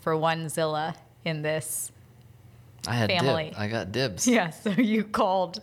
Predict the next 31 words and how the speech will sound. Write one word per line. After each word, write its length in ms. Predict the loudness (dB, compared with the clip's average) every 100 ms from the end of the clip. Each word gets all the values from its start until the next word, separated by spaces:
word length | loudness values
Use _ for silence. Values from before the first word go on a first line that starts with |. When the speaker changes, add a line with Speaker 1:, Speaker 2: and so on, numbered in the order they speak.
| -2
Speaker 1:
the 120 | -2
Zilla 500 | 2 2 2 0 -2 -2
role. 440 | 0 2 0 -10 -10
Speaker 2:
Yeah, 200 | -2 -2 -2 -10 -20 -20 -20 -20 -20 -8
and 140 | -4
I 80 | -4
got 200 | -4 -6
it. 120 | -8 -14 -20 -12
Speaker 1:
Yeah, 260 | -4 -2 -2 -8 -2
although 300 | 0 2 2
I 80 | 2
feel 180 | 2
like 180 | 2 2
my 100 | 0
mom 220 | 0 0 0
tried 240 | -4 -4
to 200 | -6 -6
steal 280 | -8 -2 -2
that 180 | -2 -6
from 140 | -8 -8
you. 180 | -8 -10 -14 -20 -20 -20 -20 -20 -20 -20 -20 -12
Speaker 2:
I 60 | -10
think 220 | -8 -10
she 80 | -10
did. 180 | -10 -10 -14 -20 -8
Speaker 1:
Yeah. 280 | -4 -2 -4 -6 -20 -20 -20 -20 -20 -6 -4
<laughs> 280 | -4 -6 -8 -6 -14 -12 -8 -8 -10 -20 -20 -20 -20 -14 -6
Speaker 2:
I 60 |
think 200 | -4 -2 -4
she 120 | -6
did. 340 | -4 -4 -4